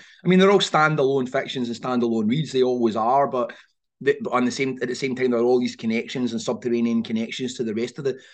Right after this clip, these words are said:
the catalogue. And I think Paimon sort of brings, I mean, it's not explicable. I mean, it doesn't explain anything. It's not like it ties everything up, but in a way, it kind of does. It brings a lot of things to sort of conclusion.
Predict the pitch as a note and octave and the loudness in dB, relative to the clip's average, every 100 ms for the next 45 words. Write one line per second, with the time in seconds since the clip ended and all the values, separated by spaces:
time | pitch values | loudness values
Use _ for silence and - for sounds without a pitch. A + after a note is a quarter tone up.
0 | _ - - C#3+ D#3 C#3+ A2+ - - - | _ -6 0 0 2 0 0 -4 -14 -6
1 | - D#3+ - C3+ C#3+ D3+ D3 C3+ - - | -4 -4 -2 0 0 2 2 0 -4 -12
2 | - - A#2+ C#3+ C3+ C3 - - C#3 C3 | -10 -8 0 2 2 -2 -6 -8 -6 -4
3 | B2 B2+ E3 A#2 - C3+ - D#3 C#3+ C#3 | -6 -2 0 0 -2 -4 -2 -2 0 0
4 | C3 D3 D3 A2+ - A#2+ C#3 D#3 D#3+ D#3 | 0 -2 -2 -6 -8 0 2 4 2 0
5 | C#3 D3 D#3 - - C3 C3+ C3+ C3 B2 | 0 2 0 -2 -6 -2 -2 0 -2 -2
6 | A#2 B2 D3+ - - _ - D3 C#3 E3 | -2 0 0 -2 -16 _ -4 -2 2 2
7 | E3 E3 - D3+ D#3+ D#3+ C3+ A2+ B2 C3+ | 2 -2 -8 -6 -2 0 0 -2 0 0
8 | C#3+ - - _ - - D#3+ D#3 C3+ C#3+ | 0 -8 -12 _ -8 -2 0 2 4 4
9 | C3+ A2+ C3+ - _ - C#3 - - C#3 | 4 0 -4 -4 _ -10 -8 -4 -4 -4
10 | - A2+ - B2+ B2+ C#3 B2 | -6 -8 0 0 0 -4 -8